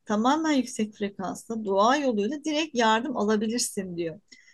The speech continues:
Şimdi üst, ister üst akıl de, ister ilahi sistem de, sadece direnç göstermeden onları duymamızı isteyen bir etki mevcut. Kendi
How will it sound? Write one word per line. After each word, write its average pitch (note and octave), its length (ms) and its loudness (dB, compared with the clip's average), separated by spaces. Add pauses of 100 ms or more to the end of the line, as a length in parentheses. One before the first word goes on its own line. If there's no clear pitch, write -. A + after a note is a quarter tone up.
(120)
Şimdi G#3+ 260 -6
üst, - 180 -2 (280)
ister C#4 420 4
üst C#4 240 -4
akıl F#3+ 340 -6
de, F#3+ 200 -6
ister C#4 440 4
ilahi C4 420 2
sistem A3 600 0
de, F3+ 200 -4 (680)
sadece D4+ 760 0
direnç B3 500 2
göstermeden B3+ 1000 2
onları B3+ 480 0
duymamızı C4 460 0
isteyen C4 480 -2
bir B3 80 0
etki G#3+ 360 -4
mevcut. G3+ 560 -4 (180)
Kendi C4 480 2